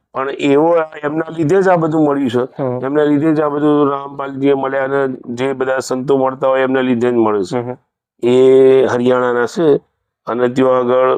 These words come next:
Speaker 1: બધા આશ્રમ ચલવું છે.
Speaker 2: હમ.
Speaker 1: અને એ બાજુ તો અહીંયા આગળ એવા હોય છે કે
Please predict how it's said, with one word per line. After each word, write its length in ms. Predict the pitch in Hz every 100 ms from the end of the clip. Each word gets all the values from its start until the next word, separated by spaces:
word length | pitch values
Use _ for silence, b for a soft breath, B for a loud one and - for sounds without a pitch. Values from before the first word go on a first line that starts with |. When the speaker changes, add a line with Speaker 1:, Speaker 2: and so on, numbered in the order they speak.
| -
Speaker 1:
બધા 160 | 120 120
આશ્રમ 440 | 120 117 - 131
ચલવું 340 | 120 123 117 117
છે. 340 | - - -
Speaker 2:
હમ. 200 | 117 123
Speaker 1:
અને 220 | 123 123
એ 80 | 135
બાજુ 320 | 135 131 135
તો 120 | 131 135
અહીંયા 260 | 135 131
આગળ 400 | 131 131 135 135 B B B _
એવા 220 | 123 135
હોય 240 | 135 135 135
છે 200 | - 131
કે 460 | 135 135 135 135